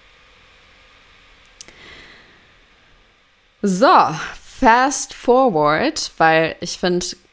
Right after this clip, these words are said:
nicht wichtig, was zwischendurch passiert ist. Ich find wichtig, was passiert ist, als ich wieder langsam gesund war. Wenn man aus einer Identität kommt,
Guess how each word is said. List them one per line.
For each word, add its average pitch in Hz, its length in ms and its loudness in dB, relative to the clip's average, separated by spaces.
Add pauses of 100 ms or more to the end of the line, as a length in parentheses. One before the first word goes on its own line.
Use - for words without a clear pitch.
(200)
nicht 170 280 -4
wichtig, 165 400 -8
was - 180 -6
zwischendurch 160 580 -6
passiert 220 420 -2
ist. 196 140 -6
Ich 180 180 -6
find 170 240 -4
wichtig, 160 520 -2
was 160 140 -2
passiert 151 480 -4
ist, - 180 -6
als 147 240 0
ich 151 140 -6
wieder 156 260 -2
langsam 147 560 -2
gesund 147 480 -4
war. 151 380 2 (4000)
Wenn 196 240 0
man 233 220 2
aus - 220 -2
einer 185 320 -4
Identität 170 680 -8
kommt, - 840 -8